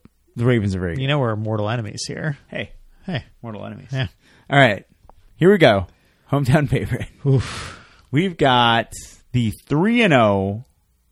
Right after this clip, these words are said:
Speaker 1: Eagles, 'cause they had a bye last week,
Speaker 2: Mm-hmm.
Speaker 1: versus the one and three Detroit Lions at Detroit. Eagles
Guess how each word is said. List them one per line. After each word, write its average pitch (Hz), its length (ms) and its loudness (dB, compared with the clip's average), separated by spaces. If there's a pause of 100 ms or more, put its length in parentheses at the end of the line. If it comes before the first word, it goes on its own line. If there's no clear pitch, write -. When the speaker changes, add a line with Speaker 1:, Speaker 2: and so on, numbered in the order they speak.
(260)
Speaker 1:
Eagles, 123 440 2
'cause 117 160 -6
they 117 100 -2
had 113 100 -2
a - 20 -6
bye 107 180 -2
last 92 240 -6
week, 95 220 -12
Speaker 2:
Mm-hmm. 104 240 -10 (680)
Speaker 1:
versus 110 540 -4
the 101 180 -4
one 147 380 4
and 123 180 0
three 95 560 -8 (800)
Detroit 123 320 -6
Lions - 500 -18 (1160)
at 160 200 4
Detroit. - 440 -12 (1120)
Eagles 180 680 4